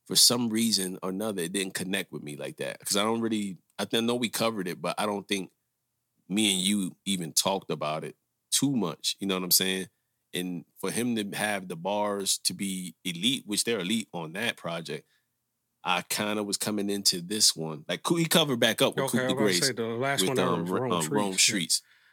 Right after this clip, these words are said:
Speaker 2: Heavy
Speaker 1: Yeah, that,
Speaker 2: is
Speaker 1: but
Speaker 2: the
Speaker 1: that's the
Speaker 2: Head, was that the
Speaker 1: collab
Speaker 2: one that
Speaker 1: tape.
Speaker 2: was,
Speaker 1: I'm
Speaker 2: like,
Speaker 1: just saying.
Speaker 2: all, like, uh,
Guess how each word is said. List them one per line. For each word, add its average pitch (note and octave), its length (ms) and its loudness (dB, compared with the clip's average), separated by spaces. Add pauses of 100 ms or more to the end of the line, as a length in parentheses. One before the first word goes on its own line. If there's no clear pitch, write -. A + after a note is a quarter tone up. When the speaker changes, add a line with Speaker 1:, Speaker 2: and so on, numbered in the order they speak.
(1200)
Speaker 2:
Heavy A#2+ 180 4
Speaker 1:
Yeah, A2 80 8
that, G#2+ 100 6
Speaker 2:
is - 20 2
Speaker 1:
but A2 100 2
Speaker 2:
the A#2+ 60 6
Speaker 1:
that's A#2 120 6
the G2 240 4
Speaker 2:
Head, A#2+ 160 0
was A#2+ 160 -2
that - 60 2
the - 60 2
Speaker 1:
collab - 200 0
Speaker 2:
one B2+ 120 0
that A#2+ 100 4
Speaker 1:
tape. A#2+ 100 0
Speaker 2:
was, G#2 100 0
Speaker 1:
I'm G2 40 -2
Speaker 2:
like, A2 80 0
Speaker 1:
just - 120 6
saying. F2+ 200 4
Speaker 2:
all, A#2 220 -2
like, A2 300 -6
uh, G#2 380 -8